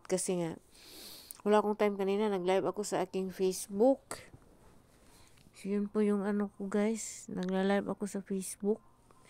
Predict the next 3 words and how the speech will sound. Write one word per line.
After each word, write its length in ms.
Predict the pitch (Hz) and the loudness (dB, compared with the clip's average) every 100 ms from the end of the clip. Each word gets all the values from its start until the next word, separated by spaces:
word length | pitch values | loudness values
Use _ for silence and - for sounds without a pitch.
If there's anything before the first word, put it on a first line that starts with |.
| - - - - - - _ | -20 -20 -20 -20 -20 -20 _
Yung 160 | 139 131 | -8 -4
aking, 960 | 196 180 180 175 170 170 170 170 170 _ - - - | -4 -4 -2 -2 -2 -2 -4 -6 -10 _ -20 -20 -10
ano. 320 | 160 165 160 | -6 -4 -6